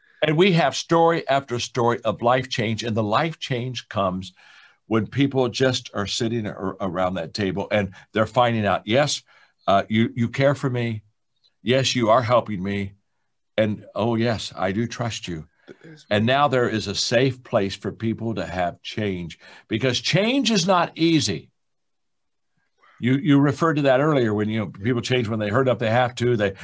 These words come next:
Speaker 1: they see enough that they're inspired to, you know, they learn enough that the change is not easy. But around the table, change is as easy as it's ever gonna come.
Speaker 2: Yeah.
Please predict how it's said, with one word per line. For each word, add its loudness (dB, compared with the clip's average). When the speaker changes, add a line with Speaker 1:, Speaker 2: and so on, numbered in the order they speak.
Speaker 1:
they -2
see 2
enough 2
that -6
they're -4
inspired 2
to, 0
you -4
know, -2
they -4
learn -2
enough -2
that -10
the -10
change 0
is -2
not 2
easy. 0
But 2
around 4
the 0
table, 2
change 2
is 2
as 0
easy 0
as 0
it's -6
ever -2
gonna -2
come. -4
Speaker 2:
Yeah. -14